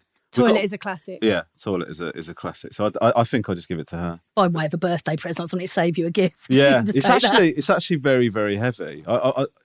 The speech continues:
Speaker 2: 'cause you, you just take the one away that they give you on the night.
Speaker 3: Yeah.
Speaker 2: And, um, I remember thinking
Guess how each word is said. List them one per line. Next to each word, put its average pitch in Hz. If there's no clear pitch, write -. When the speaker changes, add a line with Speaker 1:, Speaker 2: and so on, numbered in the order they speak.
Speaker 2:
'cause 131
you, 139
you 131
just 165
take 120
the 101
one 101
away 95
that 90
they 90
give 92
you 90
on 85
the 90
night. 85
Speaker 3:
Yeah. 180
Speaker 2:
And, 107
um, 107
I 104
remember 135
thinking 110